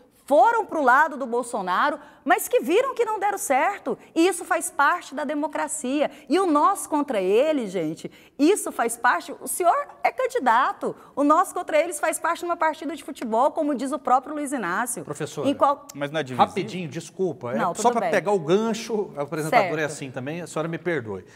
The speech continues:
Speaker 1: Imagina.
Speaker 2: Mas no primeiro discurso do Lula, é, o discurso escrito, né? É, ele foi ali bem politicamente
Speaker 1: Fala de
Speaker 2: correto.
Speaker 1: agora?
Speaker 2: Exatamente,
Speaker 1: Ah.
Speaker 2: foi politicamente correto, essa situação toda. Quando ele foi pra Paulista, uma das coisas que ele disse é o seguinte:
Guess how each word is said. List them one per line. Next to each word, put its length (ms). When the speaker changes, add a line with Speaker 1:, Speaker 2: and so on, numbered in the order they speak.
Speaker 1:
Imagina. 240
Speaker 2:
Mas 80
no 80
primeiro 280
discurso 680
do 140
Lula, 680
é, 280
o 60
discurso 480
escrito, 880
né? 280
É, 540
ele 240
foi 260
ali 200
bem 340
politicamente 680
Speaker 1:
Fala 240
de 80
Speaker 2:
correto. 200
Speaker 1:
agora? 280
Speaker 2:
Exatamente, 460
Speaker 1:
Ah. 40
Speaker 2:
foi 100
politicamente 640
correto, 640
essa 160
situação 380
toda. 160
Quando 160
ele 100
foi 200
pra 100
Paulista, 880
uma 100
das 180
coisas 220
que 60
ele 80
disse 160
é 20
o 60
seguinte: 440